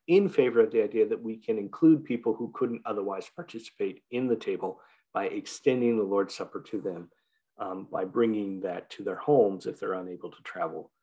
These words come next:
to the place where we worship. So, all right, so how about a couple more practices to avoid here in paragraph four?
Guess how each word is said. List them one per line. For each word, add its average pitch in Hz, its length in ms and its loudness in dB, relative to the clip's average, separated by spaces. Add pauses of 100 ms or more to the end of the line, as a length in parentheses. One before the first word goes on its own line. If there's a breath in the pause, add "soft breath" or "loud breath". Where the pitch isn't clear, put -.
(240)
to - 80 -8
the - 80 -8
place - 340 -10
where - 80 -10
we 71 140 -14
worship. 62 400 -14 (840)
So, - 160 -16 (1600 soft breath)
all - 80 2
right, 101 280 2
so 110 360 8
how - 220 -2
about 139 280 6
a 123 60 6
couple - 260 -2
more 110 180 6
practices 107 720 -4
to 95 260 -8
avoid 113 400 6
here 110 420 0
in 95 320 -10
paragraph 85 460 -8 (320)
four? 104 420 4